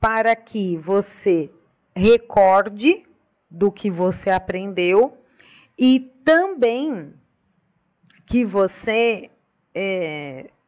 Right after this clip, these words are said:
utilize para estudar, para ler antes de produzir uma crônica.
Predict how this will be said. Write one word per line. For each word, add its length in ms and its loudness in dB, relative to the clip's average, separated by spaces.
utilize 1000 2
para 480 0
estudar, 1000 2
para 400 -2
ler 760 0
antes 600 2
de 120 -8
produzir 600 -2
uma 240 -8
crônica. 720 -14